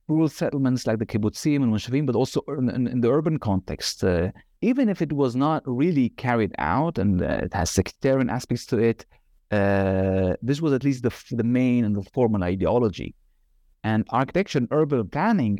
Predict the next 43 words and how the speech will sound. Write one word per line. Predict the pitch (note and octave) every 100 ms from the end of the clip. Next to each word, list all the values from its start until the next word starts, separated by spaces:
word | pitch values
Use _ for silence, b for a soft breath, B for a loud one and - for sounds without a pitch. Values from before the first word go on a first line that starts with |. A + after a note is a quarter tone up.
| -
uh, |
and | G#2 G2 F#2+ F#2+ E2+ F#2+
when | G2+ G#2
we're | G#2
talking | G2+ A2+
about | A2 E2
architecture | A2+ A#2 G#2+ A2
and | A2
urban | A2
planning, | D3+ G3 C3
we |
see | A2 -
this | D3+ B2+
in | A#2
the | A2+
communal | - A#2+ C#3 D3+ C3
settlements, | - C#3 B2+ C#3 C3+
but | A#2+ A#2+
also | B2+ - B2
in | -
housing | A2 F#2+ A#2+ D#3+ G3+
estates, | G#3+ - C4+ C4+ - _ _ _ _ -
uh, | G#2+ G2+ G2
built | G#2+ A2+ G#2
at | G#2
different, | G2 G2+ G2 F#2+ -
uh, | F2
uh, | E2 D#2+ D#2+ D#2 F2 F2 D#2+ D#2
development | G#2+ C3 D3+ D#3+ D3+
towns, | D#3 D#3 C#3+ - - b _ _ _ -
all | C3+ D#3+ D3
ma-, | C3+ B2
and | A#2+ B2+ B2 A#2+
how | A#2 C#3
they | C3 A#2+
were | A#2
all | - C3+
made | C3 B2
out | A#2+ A#2
of | G#2+ A2
small | - C3 B2
family | A2+ B2 A#2 A2
units | A2+ A#2 A2+ - -